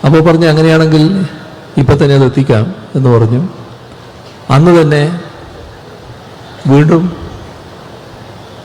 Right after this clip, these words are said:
ആ പദ്ധതി, ഈ വി ശ്രീധരൻ തയ്യാറാക്കിയ രൂപരേഖ വീണ്ടും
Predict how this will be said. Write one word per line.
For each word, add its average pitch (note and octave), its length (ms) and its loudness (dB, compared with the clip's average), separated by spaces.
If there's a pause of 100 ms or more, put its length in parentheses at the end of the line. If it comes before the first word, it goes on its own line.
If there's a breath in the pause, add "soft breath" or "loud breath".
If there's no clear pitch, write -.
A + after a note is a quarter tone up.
ആ D3 40 2 (120)
പദ്ധതി, D3 360 2 (920)
ഈ - 20 2 (180)
വി C#3 120 2 (100)
ശ്രീധരൻ E3 340 2
തയ്യാറാക്കിയ C#3+ 520 2
രൂപരേഖ B2+ 380 2 (1300)
വീണ്ടും C#3 240 2